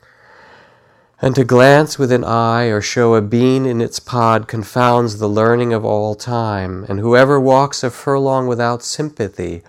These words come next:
walks to his own funeral dressed in a shroud, and I or you, pocketless of a dime, may purchase the pick of the earth, and there is no trade or employment, but the young man or woman following it may become a hero,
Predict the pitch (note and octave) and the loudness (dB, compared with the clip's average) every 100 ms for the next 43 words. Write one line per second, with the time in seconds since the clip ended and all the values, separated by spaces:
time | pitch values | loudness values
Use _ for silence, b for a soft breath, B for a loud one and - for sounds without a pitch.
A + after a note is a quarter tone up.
0 | B B - G#2+ A#2+ - - A2+ G#2+ - | B B -4 -2 -2 -8 -8 -6 -4 -4
1 | A2+ A#2 A#2 - A#2 A2+ G#2 F2+ - G2 | -6 -6 -10 -8 -6 -4 -4 -6 -4 -4
2 | G#2 - G#2+ G2+ - G#2+ G2+ G2 F#2+ F#2 | -6 -10 -10 -10 -8 -6 -4 -6 -8 -10
3 | B B B B G#2 G2+ A2 A#2 B2 B2 | B B B B -10 -4 2 4 4 4
4 | A#2+ A2+ A2+ A2+ - E3+ E3+ F3+ - D#3 | 2 0 -2 -4 -2 -2 -2 -6 -6 -6
5 | D#3+ C#3+ C#3 A#2+ A#2+ A#2 G2 F2+ E2+ b | -4 -4 -4 -2 -4 -4 -6 -8 -12 b
6 | b b G#2+ G#2 - C3+ C3+ B2+ - - | b b -4 -4 -4 -6 -4 -10 -10 -14
7 | - - F#3 - D#3 C#3 - A2+ G2 E2 | -14 -6 -6 -6 -8 -6 -4 -4 -4 -8
8 | - - b b b b - G2 G2+ G2+ | -18 -20 b b b b -6 -2 0 0
9 | G#2 A2 A#2 - B2+ B2 A#2+ A#2+ A#2 A2 | 0 0 0 -2 2 4 4 2 0 -2
10 | - A#2+ A2+ A2+ A2 - B B - G#2 | -4 -2 0 -2 -4 -8 B B -8 -6
11 | - G#2 A2 A#2 A#2 A#2 A#2 A#2 A2 A2 | -4 0 0 0 0 0 2 2 0 0
12 | G#2+ A2 G#2 A2+ A2 A2+ A2 A2 G#2+ A#2 | 0 -2 -2 0 2 0 0 -2 -6 -6
13 | G#2+ G#2 G2+ A2+ G#2 G#2 G2 A2+ G#2+ F#2+ | -6 -6 -8 -10 -8 -10 -6 -4 -2 -2
14 | F#2 | -4